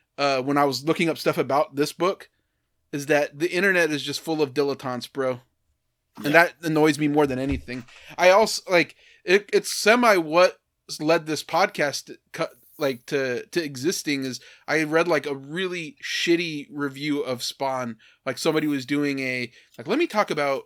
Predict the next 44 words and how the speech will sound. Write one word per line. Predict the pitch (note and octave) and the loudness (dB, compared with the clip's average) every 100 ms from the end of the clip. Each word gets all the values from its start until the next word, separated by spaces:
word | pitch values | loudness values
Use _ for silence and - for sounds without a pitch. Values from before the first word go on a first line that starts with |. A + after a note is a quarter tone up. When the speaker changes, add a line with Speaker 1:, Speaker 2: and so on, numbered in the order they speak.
| - | -8
Speaker 1:
Spawn | - - C#3+ C#3+ C#3 C3+ | -8 -6 -4 -2 -2 -4
number | B2+ B2+ B2 | -6 -6 -6
one." | B2 A#2+ - | -6 -10 -12
I'm | |
like, | - | -10
"I | - | -2
wanna | C#4 D4 | 0 0
know | D#3 | -2
about | C3+ B2+ | -2 -4
Spawn | - C3 D3 | -4 -4 -4
number | F3+ G3 | -6 -6
one. | A3 B3 | -6 -4
What's | D#3+ - | -6 -6
the | F#3+ | -6
take?" | B3 B3+ - _ _ _ - | -2 -2 -2 _ _ _ -10
And | D#3 | -4
it | |
was | D#3+ D3 | -4 -6
just, | D#3 - | -8 -4
like, | D3 C3 - - | -2 -4 -6 2
all | D#3 | 2
about | E3+ D#3+ D#3 | 4 2 0
Todd | D#3 D3 D3+ | 0 0 0
McFarlane, | C3+ D3 D3 C#3+ | -6 -4 -2 -2
the | C3 | -4
guy, | B2+ C3 D#3 G#3 - - _ | -4 2 2 0 -4 -20 _
not | D3 E3+ | -2 0
about | D#3 | 0
the | A#2+ | -4
comics, | - A3+ A3 G#3 - | 4 4 4 0 -2
not | D3 | -4
about | C#3 C3 | -4 -6
the | |
story, | A#2+ - G#3+ G3+ G3+ | -8 0 2 4 2
not | E3+ C3+ | -4 -6
about | B2+ | -8
the | B2 - | -12 -2
art, | F#3 G#3 G#3 - - _ | 2 4 2 -2 -20 _
just | E3 - | -8 -4
about | D#3+ D#3 | 0 0
his, | E3 C#3+ | 0 -4
like, | B2 | -6
business | C#3 C#3+ F3 E3 | -4 -4 -2 -2
acumen. | E3+ - G3 G#3 G#3+ | -2 -2 -6 -4 -6